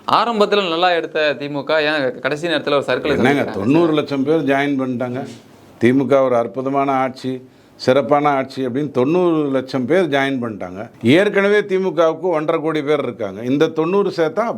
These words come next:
Speaker 2: பயங்கரமா இருக்கு. அதுல இருந்து ஒரு பத்து லட்சம் பேர் போனா என்னங்க இருக்கு? ஏதாவது டூப்ளிகேஷன் இருக்கும். எல்லாம் திருட்டு பசங்க தானே போறது.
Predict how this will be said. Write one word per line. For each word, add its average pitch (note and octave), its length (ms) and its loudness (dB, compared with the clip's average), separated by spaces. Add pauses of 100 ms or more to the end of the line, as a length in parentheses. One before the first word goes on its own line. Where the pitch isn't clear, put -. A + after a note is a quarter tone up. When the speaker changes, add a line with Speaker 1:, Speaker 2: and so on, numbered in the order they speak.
Speaker 2:
பயங்கரமா E3 480 0
இருக்கு. A#2 200 -6
அதுல C#3+ 160 -2
இருந்து A#3+ 180 0
ஒரு A3 120 2
பத்து F3+ 240 -4
லட்சம் F3+ 280 -4
பேர் F3 200 -2
போனா E3+ 280 0
என்னங்க D3 260 -2
இருக்கு? F#2 360 -8
ஏதாவது F#3 360 4
டூப்ளிகேஷன் A#3 460 2
இருக்கும். B2 360 -6
எல்லாம் F3+ 220 0
திருட்டு B3+ 240 -2
பசங்க F#3 280 -4
தானே F#3 160 0
போறது. A2 580 -2